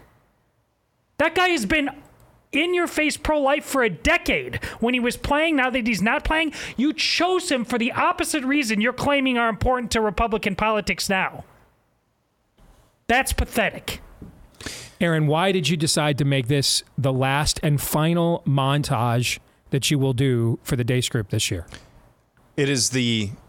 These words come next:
Speaker 3: perfect summation of one wing of what we're up against. This is, as you said, peak Republican. I didn't even get mad when I saw that. The person who sent it to me,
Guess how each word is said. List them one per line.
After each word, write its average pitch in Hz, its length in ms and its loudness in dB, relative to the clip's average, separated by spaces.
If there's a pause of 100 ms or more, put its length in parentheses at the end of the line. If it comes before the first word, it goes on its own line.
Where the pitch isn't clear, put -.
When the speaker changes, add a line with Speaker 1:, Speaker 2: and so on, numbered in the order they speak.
(240)
Speaker 3:
perfect 131 460 -2
summation 107 840 0 (1400)
of 110 220 0
one 123 300 0
wing 117 260 0
of 95 120 0
what 98 180 -2
we're 90 180 -2
up 87 140 -4
against. 80 600 -4 (1800)
This 151 280 0
is, 127 220 2
as 113 140 0
you 120 80 2
said, 98 360 -2
peak - 320 -2
Republican. 110 720 -4 (400)
I 135 100 2
didn't 160 160 0
even 143 160 0
get 131 120 0
mad 107 360 0
when 98 100 -2
I 87 100 0
saw 87 280 -2
that. 85 240 -4 (520)
The 135 60 -2
person 143 280 0
who 123 60 0
sent 123 220 0
it 117 100 -4
to 127 160 0
me, 113 280 0